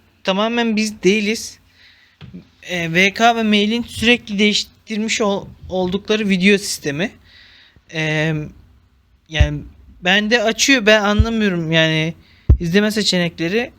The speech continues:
M X Player yalnızca defa, defa dedim. Yani biraz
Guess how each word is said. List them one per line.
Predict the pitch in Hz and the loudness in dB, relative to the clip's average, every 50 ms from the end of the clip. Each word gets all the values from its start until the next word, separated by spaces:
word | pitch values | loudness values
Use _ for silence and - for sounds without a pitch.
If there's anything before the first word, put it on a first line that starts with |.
| _ - | _ 4
M | - 202 202 214 | 4 4 4 0
X | 208 - - | -6 -6 -6
Player | 214 190 180 185 202 220 | -6 -4 -2 0 0 0
yalnızca | 214 202 190 190 196 202 202 190 180 190 202 - - - _ _ _ _ _ _ _ - - | 2 2 2 2 2 0 0 -2 -2 -4 -4 -4 -6 -10 _ _ _ _ _ _ _ -20 -20
defa, | 160 - - 156 - _ _ _ _ | -20 -18 -18 -20 -20 _ _ _ _
defa | 160 156 151 151 - 156 147 | -16 -16 -16 -14 -14 -14 -12
dedim. | 143 139 151 180 214 - - _ _ _ _ _ _ _ _ _ - - - - - _ _ - | -10 -10 -8 -10 -10 -12 -14 _ _ _ _ _ _ _ _ _ -20 -20 -20 -20 -20 _ _ -10
Yani | 156 151 156 165 | -8 -6 -2 2
biraz | 185 208 220 214 196 | 2 2 2 2 -2